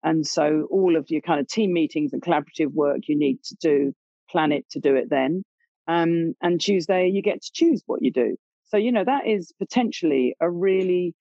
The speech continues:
long-term legacy that will come from the pandemic, where people don't have to commute for an hour and a half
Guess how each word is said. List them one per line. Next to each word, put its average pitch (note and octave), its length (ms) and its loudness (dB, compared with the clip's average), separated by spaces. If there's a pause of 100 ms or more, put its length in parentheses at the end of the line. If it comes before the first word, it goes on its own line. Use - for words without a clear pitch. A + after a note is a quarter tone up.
(240)
long-term F#3 800 0
legacy D3+ 960 -2
that D3 140 0
will C#3+ 180 4 (100)
come C3+ 380 0
from D3 180 0
the C#3 80 0
pandemic, C3+ 640 0 (400)
where D#3+ 480 0 (640)
people G#3+ 540 0 (180)
don't G#3 280 2
have - 300 -4
to C#3+ 80 -8
commute D3 500 0
for C#3+ 140 2
an D3+ 100 0
hour C#3 240 2
and C#3 100 -2
a C#3+ 60 -4
half B2 260 0